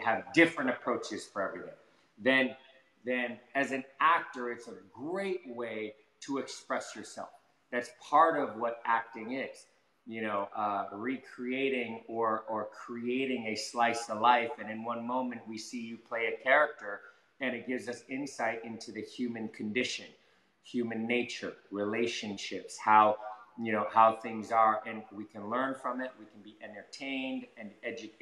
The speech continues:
educated, um, and, and it's really valuable. So, uh, to be an actor, it, it, to me, it's one of the greatest privileges.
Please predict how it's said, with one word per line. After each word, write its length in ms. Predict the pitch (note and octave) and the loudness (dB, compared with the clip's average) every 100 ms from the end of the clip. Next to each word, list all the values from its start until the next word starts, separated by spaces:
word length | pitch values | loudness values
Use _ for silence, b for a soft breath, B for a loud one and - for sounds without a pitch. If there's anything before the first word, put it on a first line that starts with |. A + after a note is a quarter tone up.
| - | -6
educated, 680 | B2+ B2+ - C#3 C3 B2+ C3 b b b - | -6 -6 -6 -2 0 0 -2 b b b -2
um, 360 | A#2+ A#2 G#2 G2+ - _ _ - | 2 2 0 -6 -18 _ _ -6
and, 320 | C3 B2 A#2 - | -4 -4 -8 -10
and 100 | B2 | -10
it's 160 | A#2+ A2+ | -10 -8
really 300 | C3 E3 C3 | -8 -6 -2
valuable. 520 | G#2 B2 C#3 F#2 - - _ _ _ | 2 2 2 -6 -12 -20 _ _ _
So, 420 | - - C3+ B2+ B2 - | -14 -4 0 0 -2 -8
uh, 360 | A#2+ A2 G#2+ G#2 - - | -4 -2 -2 -4 -8 -14
to 100 | - | -10
be 220 | A#2+ C3 | -4 -2
an 120 | C3+ A#2+ | 0 2
actor, 560 | A#2+ C3 - D3 D3+ - | 2 2 -2 -6 -6 -8
it, 220 | A2+ A2+ | -10 -10
it, 140 | A2+ A2+ - _ - | -8 -10 -14 _ -12
to 120 | A#2+ | -6
me, 360 | A2 B2 E3 F#3+ | -2 0 0 0
it's 200 | C3 - | -4 -4
one 160 | A#2+ | -4
of 80 | A#2 | -4
the 40 | G#2 | -4
greatest 440 | G2+ A#2 A2+ - | 0 0 0 -4
privileges. 680 | - G#2+ B2+ A#2 D#3+ D#3+ | -6 -2 -2 0 -2 -2